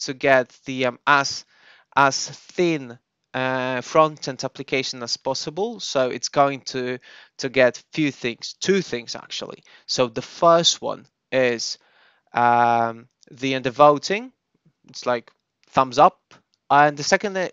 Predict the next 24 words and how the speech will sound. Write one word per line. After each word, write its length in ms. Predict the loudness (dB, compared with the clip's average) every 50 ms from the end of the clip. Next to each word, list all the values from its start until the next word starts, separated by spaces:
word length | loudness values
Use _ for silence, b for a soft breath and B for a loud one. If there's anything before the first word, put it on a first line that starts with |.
| -8 -10
second 360 | -8 -6 -6 -4 -4 -4 -4
is, 260 | -4 -4 -4 -4 -6 -10 _ _ _ _ _ _ _ _ _ _
"That's 180 | -14 -12 -12 -10
a 40 | -10
bullshit, 360 | -10 -10 -10 -10 -12 -12 -10
mate. 240 | -8 -10 -10 -10 _ _ _ _ _ _ _
That's 180 | -10 -6 -6
a, 80 | -6 -4
that's 300 | -2 -2 -2 -2 -2 -8
a, 20 |
that's 300 | -8 -8 -10 -10 -10 -6
a 20 | -6
bullshit." 380 | -6 -6 -6 -10 -16 -18 -20 B B B B B B -2
And 260 | -2 -2 -2 -2 -4
these 300 | -4 -4 -4 -6 -8 -8 -6 _
are 180 | 2 2 2 0
two 220 | -2 -4 -4 0 4
actions 440 | 4 4 4 2 -4 -6 -8 -6 -4
that 140 | 0 0 0
I'm 160 | 0 0 -2
going 300 | -2 -2 -2 -2 -2 -8 -10
to 160 | -10 -6 -2
sort 480 | -2 -2 0 0 -2 -2 -2 -4 -2
out, 340 | -2 0 0 -2 -4 -8 -16